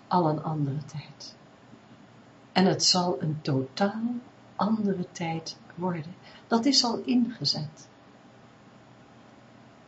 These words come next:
We zien het om ons heen. En in mijn vorige lezing heb je kunnen horen, en trouwens in velen,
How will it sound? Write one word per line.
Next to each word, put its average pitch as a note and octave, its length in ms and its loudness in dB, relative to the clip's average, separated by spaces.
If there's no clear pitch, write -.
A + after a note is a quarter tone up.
We F3 100 -4
zien G3 260 2
het D#3 140 -4
om C#3+ 180 0
ons C3 200 -4
heen. G3+ 340 -4
En G#3 160 -6
in A3+ 80 0
mijn A3+ 140 -2
vorige C4 320 0
lezing G3+ 400 0
heb F#3+ 160 -6
je F3+ 100 -8
kunnen E3 280 -2
horen, G3+ 400 -2
en D3+ 180 -2
trouwens D#3 460 -2
in D3+ 160 0
velen, F3+ 840 0